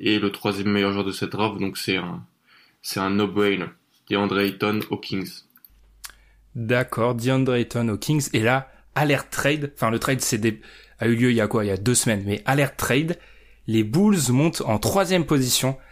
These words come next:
Speaker 2: à la place d'Atlanta. Donc c'est un trade entre moi, qui est Chicago, et Tom, qui a Atlanta.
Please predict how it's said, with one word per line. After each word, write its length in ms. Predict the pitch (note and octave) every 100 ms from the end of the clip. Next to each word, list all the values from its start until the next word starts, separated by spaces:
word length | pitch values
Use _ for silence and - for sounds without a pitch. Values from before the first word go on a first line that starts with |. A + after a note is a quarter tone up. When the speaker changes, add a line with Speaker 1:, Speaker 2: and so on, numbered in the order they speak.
| -
Speaker 2:
à 100 | -
la 140 | C3+ D3+
place 240 | D#3 C#3
d'Atlanta. 480 | B2+ A#2+ A2+ B2 B2
Donc 160 | A#2 -
c'est 100 | A2
un 140 | A2
trade 240 | - D3
entre 240 | A#2 - A2
moi, 400 | A2 B2 C3+ - - - -
qui 160 | - A#2
est 20 |
Chicago, 540 | - A2+ B2 A2+ B2+
et 160 | B2+ G2+
Tom, 320 | C#3 B2+ A#2+ - - - -
qui 160 | - A2+
a 100 | -
Atlanta. 600 | C3+ C#3 B2+ G#2+ A2+ -